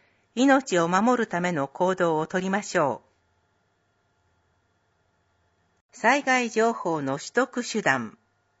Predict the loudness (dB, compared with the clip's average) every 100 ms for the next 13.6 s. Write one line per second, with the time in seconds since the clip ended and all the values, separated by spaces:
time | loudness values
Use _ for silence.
0 | _ _ _ _ -8 -2 -2 0 -2 -2
1 | 0 -2 -2 -6 -4 -4 -6 -8 -10 -10
2 | -20 _ _ _ _ _ _ _ _ _
3 | _ -6 -4 -4 0 0 0 0 -2 -2
4 | -6 -14 _ _ _ _ _ -4 -2 0
5 | 2 2 2 0 -2 -2 -2 -4 0 2
6 | 2 0 -2 -2 -4 -4 -8 -4 -4 -4
7 | -6 -6 -8 -12 -2 0 0 -10 -16 -6
8 | -6 -4 -4 -4 -6 -8 -8 -10 _ _
9 | _ _ _ _ _ _ _ -10 -8 -4
10 | -4 -2 -4 -4 -2 -2 -2 -4 -8 -10
11 | _ _ _ _ _ _ _ _ _ _
12 | _ _ -8 0 2 2 -2 0 0 2
13 | 0 0 -2 -6 -6 -10